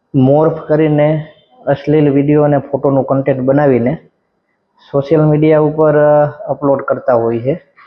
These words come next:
આ સિવાય વિવિધ મહિલાઓના આવા પ્રકારના ફોટો, વીડિયો ડાઉનલોડ કરીને નવા નવા Facebook, Instagram પેજ બનાવીને તેમાં લાઈક અને ફોલોવર વધારવા માટે આવા ફોટોનો ઉપયોગ કરતા હોય છે.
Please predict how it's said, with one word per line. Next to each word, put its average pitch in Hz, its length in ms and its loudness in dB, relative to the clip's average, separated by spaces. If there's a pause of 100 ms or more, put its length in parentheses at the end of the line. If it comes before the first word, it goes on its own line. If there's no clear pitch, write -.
(420)
આ 127 120 0
સિવાય 151 800 2 (600)
વિવિધ 143 460 0 (460)
મહિલાઓના 147 1000 0 (140)
આવા 147 180 2
પ્રકારના 143 460 -2
ફોટો, 139 400 -2
વીડિયો 139 440 2 (180)
ડાઉનલોડ 139 400 0
કરીને 143 540 -2 (420)
નવા 135 220 0
નવા 156 420 0
Facebook, 143 420 0
Instagram 143 520 -2
પેજ 139 340 0
બનાવીને 139 540 0 (500)
તેમાં 151 320 0
લાઈક 143 460 0
અને 151 160 0
ફોલોવર 143 460 0
વધારવા 143 400 2
માટે 139 360 0
આવા 156 240 2
ફોટોનો 139 420 -2
ઉપયોગ 135 300 -2
કરતા 123 280 -4
હોય 113 240 0
છે. 117 300 -10